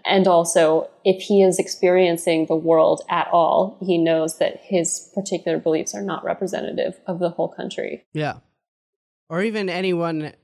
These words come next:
Speaker 2: yeah, outside of his
Speaker 1: Mm-hmm.
Speaker 2: particular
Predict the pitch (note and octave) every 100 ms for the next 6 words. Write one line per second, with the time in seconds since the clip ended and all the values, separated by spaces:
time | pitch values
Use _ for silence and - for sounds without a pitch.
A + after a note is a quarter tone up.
0 | _ G3 D#3+ C#3+ D#3 - - D3+ D3+ C#3+
1 | C3+ _ D#3 C#3+ C3 C3 B2+ - - -
2 | _ _ - G3 F3+ F3 E3+ _ D3 -
3 | C#3 D3 B2+ A#2+ A#2 A#2